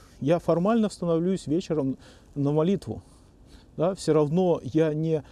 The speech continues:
переживаю его во святом причастии. Да, всё равно я как бы для него, а, остаюсь чужим, или точнее правильно сказать,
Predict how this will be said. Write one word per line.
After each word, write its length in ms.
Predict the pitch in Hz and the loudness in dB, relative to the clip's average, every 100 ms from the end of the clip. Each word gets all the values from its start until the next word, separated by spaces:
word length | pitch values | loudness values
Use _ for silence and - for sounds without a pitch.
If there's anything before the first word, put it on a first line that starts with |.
| - - | -20 -6
переживаю 640 | 156 151 143 156 196 165 120 | 0 2 2 2 4 4 4
его 380 | 127 156 190 - - | 0 0 0 -4 -8
во 100 | 139 | -6
святом 340 | 139 143 165 139 | -4 0 0 0
причастии. 640 | 143 - 143 113 - 92 - - - - | -4 -2 -4 -4 -10 -14 -14 -20 -20 -6
Да, 140 | 147 156 | -2 -2
всё 180 | - 160 | 2 4
равно 440 | 160 156 208 202 - - - | 4 4 2 2 -4 -20 -10
я 360 | 131 160 170 143 - - - - - | 0 4 4 0 -6 -18 -20 -10 0
как 160 | 160 | 2
бы 100 | 143 | 2
для 140 | 151 156 | 2 0
него, 380 | 151 170 190 - - - - - - | 0 0 0 -2 -16 -20 -20 -20 -20
а, 320 | - 143 143 - | -12 -4 -4 -4
остаюсь 380 | 160 175 180 | 0 0 0
чужим, 460 | - 156 143 233 123 - - - | -2 -2 2 2 0 -8 -20 -8
или 100 | 160 | -6
точнее 340 | 170 160 175 | -4 -2 -2
правильно 460 | 156 170 170 165 156 | 0 2 2 0 -2
сказать, 320 | - 160 147 | 0 0 -2